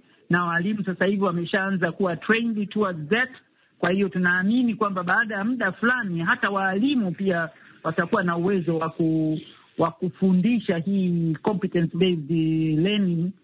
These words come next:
na wanafunzi wetu waweze kupata hizo skills ambazo tunazitarajia. Maana mwana-, mwanzoni tulibadilisha mitaala, lakini walimu walikuwa hawajapata training ya kuweza kuhakikishia kwamba wana uwezo wa ku-,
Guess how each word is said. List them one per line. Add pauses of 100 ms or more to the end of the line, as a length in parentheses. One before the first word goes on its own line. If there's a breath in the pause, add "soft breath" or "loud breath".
(400 soft breath)
na
wanafunzi
wetu
waweze
kupata
hizo
skills
ambazo
tunazitarajia.
Maana (120)
mwana-,
mwanzoni
tulibadilisha
mitaala,
lakini
walimu
walikuwa
hawajapata
training
ya
kuweza
kuhakikishia
kwamba
wana
uwezo
wa
ku-,